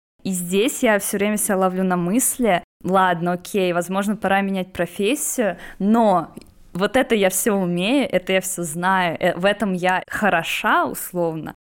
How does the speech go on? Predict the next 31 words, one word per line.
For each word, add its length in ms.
А 60
если 340
я 140
куда-то 640
другое, 640
мне 240
это 180
ж 160
надо, 260
надо 320
учиться, 840
это 300
ж 140
надо 320
опять 460
чувствовать 400
себя 460
вот 160
этой 200
вот 160
глупой 640
дурочкой, 560
которая 300
ничего 240
не 60
понимает, 840
вот 120
этой 160
вот 120
стажёркой». 960
И, 400